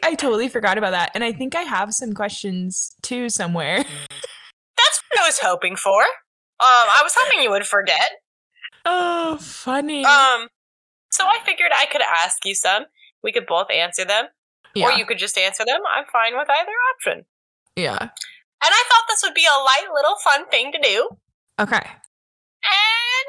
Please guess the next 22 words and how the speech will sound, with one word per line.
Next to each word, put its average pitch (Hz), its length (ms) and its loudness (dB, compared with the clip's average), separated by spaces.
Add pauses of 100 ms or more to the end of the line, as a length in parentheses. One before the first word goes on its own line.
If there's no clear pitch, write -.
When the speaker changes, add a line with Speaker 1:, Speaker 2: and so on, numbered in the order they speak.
Speaker 2:
one 605 120 -4 (240)
of 427 60 0
them 269 140 4 (100)
actually, 240 540 -4
two, - 120 -4 (160)
a 784 500 4
couple 262 80 2
of 214 40 6 (160)
them 381 60 -8 (800)
actually 240 320 0
fit 226 160 2
in 202 120 0
really 190 220 0
well. 180 320 4 (520)
Um, 214 380 2 (340)
the 349 80 0
first - 320 0
question 262 440 0 (480)
from, 226 320 0 (520)
so 269 400 2
from 269 180 2
at 254 440 0